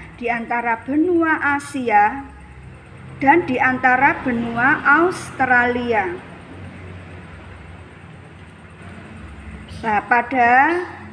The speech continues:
eh, zaman dulu, seorang Wallace, namanya Albert Russel Wallace,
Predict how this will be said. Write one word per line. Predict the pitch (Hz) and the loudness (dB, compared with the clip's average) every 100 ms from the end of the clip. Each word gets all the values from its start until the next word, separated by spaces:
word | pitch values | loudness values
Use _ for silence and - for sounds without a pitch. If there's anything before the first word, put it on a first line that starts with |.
| - 214 | -18 -6
eh, | 220 240 240 247 | -2 0 0 -2
zaman | 262 240 240 247 254 | -4 -2 0 0 0
dulu, | 294 339 294 240 277 311 - - - - - | 2 2 2 0 -2 -6 -10 -18 -18 -20 -18
seorang | - 285 - 269 277 320 339 349 381 320 254 | -4 0 6 6 6 4 4 4 2 2 4
Wallace, | 269 294 262 277 | 4 4 2 0
namanya | 247 226 247 247 254 262 320 330 330 | -6 -4 -4 -2 0 2 2 -2 -4
Albert | 240 233 240 - 240 277 - | -2 -2 -2 2 4 4 -2
Russel | 277 262 - 254 247 240 | -6 -6 0 2 2 2
Wallace, | 233 294 302 240 262 - | 2 2 2 2 0 -6